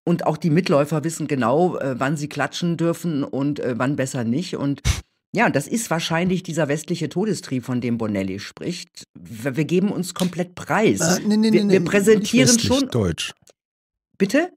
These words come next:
Speaker 2: Deutsch, nicht westlich. Das sind nicht alle Westler. Es gibt ja Gegenbewegungen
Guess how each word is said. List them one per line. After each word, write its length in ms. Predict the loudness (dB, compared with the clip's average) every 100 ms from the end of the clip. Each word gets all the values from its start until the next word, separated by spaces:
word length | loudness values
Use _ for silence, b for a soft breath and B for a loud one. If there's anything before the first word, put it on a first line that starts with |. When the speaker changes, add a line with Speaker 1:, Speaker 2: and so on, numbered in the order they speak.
| 0
Speaker 2:
Deutsch, 380 | 2 2 0
nicht 200 | 0 2
westlich. 460 | 2 0 -2 -6 -2
Das 160 | 0 2
sind 160 | 2
nicht 200 | 0 -2
alle 340 | -4 -2 -2 -2
Westler. 460 | -2 -2 -2 -6 -6
Es 160 | -2
gibt 280 | 0 -2 0
ja 120 | -2
Gegenbewegungen 600 | -2 -4 -2 0 -2 0